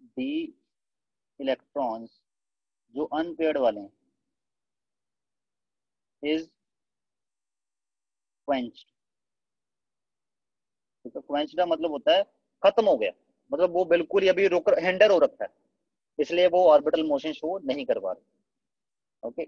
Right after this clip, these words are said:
इसलिए उनकी जो calculated value है, which is calculated by the spin only formula, और वही observed value उतनी ही आ रही है, almost same ही है। जिनमें थोड़ा बहुत difference है, जैसे इनमें थोड़ा बहुत difference है, ये difference क्यों है?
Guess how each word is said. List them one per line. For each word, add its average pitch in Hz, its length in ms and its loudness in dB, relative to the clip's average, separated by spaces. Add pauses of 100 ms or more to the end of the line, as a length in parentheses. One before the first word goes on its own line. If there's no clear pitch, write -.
इसलिए 190 340 -4
उनकी 190 340 -4
जो 185 160 -6
calculated 175 680 2
value 170 260 2
है, 170 140 6 (320)
which 143 160 -4
is 165 120 -6
calculated 165 560 0
by 160 120 8
the 160 120 -2
spin 196 360 -4
only 175 240 -2
formula, 147 380 2 (600)
और 165 140 6
वही 160 300 4
observed 160 380 4
value 131 300 2
उतनी 170 280 -8
ही 175 160 -4
आ 123 100 2
रही 113 120 -2
है, 113 60 0
almost 110 440 -4
same 120 260 -10
ही 117 100 -14
है। 95 80 -20 (720)
जिनमें 175 320 2
थोड़ा 196 240 6
बहुत 214 160 6
difference 190 420 0
है, 151 160 6
जैसे 131 280 0
इनमें 165 220 -4
थोड़ा 165 140 4
बहुत 160 160 4
difference 147 380 -4
है, 107 80 -4 (480)
ये 170 100 2
difference 196 360 2
क्यों 202 260 -4
है? 254 120 0